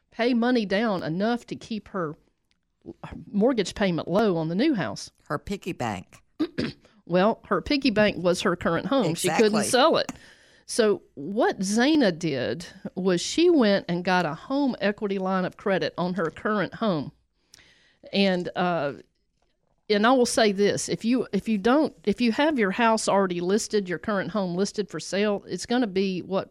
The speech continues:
Speaker 1: we used to call in the old days departure he-, heloc, a departure home equity line.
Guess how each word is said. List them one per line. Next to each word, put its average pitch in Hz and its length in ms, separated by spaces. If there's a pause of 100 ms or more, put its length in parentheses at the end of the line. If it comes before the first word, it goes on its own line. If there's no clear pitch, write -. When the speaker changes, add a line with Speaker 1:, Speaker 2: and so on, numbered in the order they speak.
Speaker 1:
we 196 140
used 214 160
to - 60
call 190 240
in 170 80
the 170 80
old 180 200
days 156 260
departure - 680
he-, 175 300
heloc, - 460
a 185 80
departure 196 600
home 170 220
equity 160 300
line. 170 320